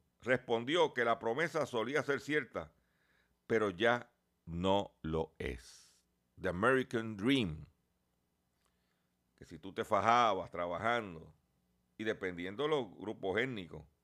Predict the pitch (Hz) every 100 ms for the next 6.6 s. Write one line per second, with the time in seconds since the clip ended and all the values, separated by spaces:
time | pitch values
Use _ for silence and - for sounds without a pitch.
0 | _ _ _ 101 139 139 _ _ _ _
1 | _ _ _ _ _ _ _ _ _ _
2 | _ _ _ _ _ _ _ _ _ _
3 | _ - - 131 120 143 160 131 120 117
4 | 101 80 110 98 78 - - _ _ _
5 | - 120 - 120 113 - 95 - 147 151
6 | 127 95 87 82 107 104